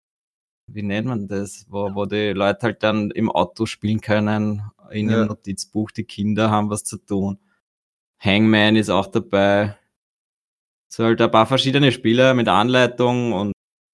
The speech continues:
Speaker 1: ich find das eine super Geschichte. Und
Speaker 2: Genau, so soll's sein.
Speaker 1: Ja.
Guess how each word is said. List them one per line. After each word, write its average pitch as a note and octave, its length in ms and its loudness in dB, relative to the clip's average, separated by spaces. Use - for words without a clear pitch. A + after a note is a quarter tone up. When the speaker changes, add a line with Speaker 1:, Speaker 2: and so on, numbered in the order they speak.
Speaker 1:
ich G#2 160 -14
find A#2 200 -8
das G2 220 -8
eine F#2+ 80 -6
super F#2+ 400 -10
Geschichte. - 540 -10
Und F#2 300 -2
Speaker 2:
Genau, A#2 160 -6
so A#2 200 -10
soll's G#2+ 320 -8
sein. G#2 280 -6
Speaker 1:
Ja. F#2+ 300 -6